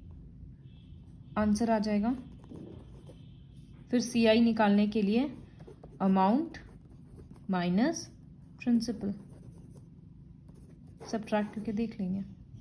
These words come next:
तो यहाँ observe करने का क्या चीज़ था, पहले तो formula learn करेंगे। Word problem में हम लोग rate और time दोनों convert कर रहे थे, यहाँ पर सिर्फ हम लोग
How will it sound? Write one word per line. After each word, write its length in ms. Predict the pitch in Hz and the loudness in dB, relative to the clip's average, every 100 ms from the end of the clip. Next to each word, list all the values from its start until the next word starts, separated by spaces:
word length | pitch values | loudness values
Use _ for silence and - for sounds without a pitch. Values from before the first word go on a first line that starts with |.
| - - - - - - - - - - - - - | -18 -20 -20 -18 -16 -16 -18 -18 -18 -18 -20 -20 0
तो 60 | 269 | 8
यहाँ 240 | 262 269 | 10 10
observe 460 | 302 220 185 247 302 | 8 4 6 6 8
करने 200 | 320 285 | 6 4
का 100 | 294 | 4
क्या 220 | 294 233 226 | 4 6 6
चीज़ 280 | 269 262 | 4 2
था, 80 | 311 | 2
पहले 220 | 320 226 | 4 4
तो 100 | 226 | 4
formula 420 | 262 226 208 208 254 | 2 6 8 8 8
learn 240 | 240 233 | 6 4
करेंगे। 420 | 233 233 226 269 - - - - - - - - - - - - - - - - - | 2 4 4 4 -2 -10 -20 -20 -18 -18 -18 -20 -18 -18 -18 -18 -18 -20 -20 -10 4
Word 280 | 202 269 262 | 10 10 10
problem 300 | 320 285 302 | 8 8 8
में 180 | 302 330 | 6 6
हम 160 | 294 | 8
लोग 160 | 262 247 | 8 8
rate 280 | 214 254 311 | 6 6 8
और 80 | 302 | 6
time 300 | 285 285 262 | 6 6 6
दोनों 240 | 254 302 | 6 6
convert 380 | 302 233 202 196 | 6 6 6 4
कर 180 | - 175 | 0 0
रहे 160 | 170 165 | 0 -2
थे, 120 | 185 208 - - - - - - | -4 -6 -10 -18 -20 -20 -20 2
यहाँ 220 | 240 277 277 | 8 8 8
पर 100 | 320 | 6
सिर्फ 360 | 311 320 302 269 | 6 2 4 6
हम 140 | 262 | 8
लोग 280 | 294 339 | 8 6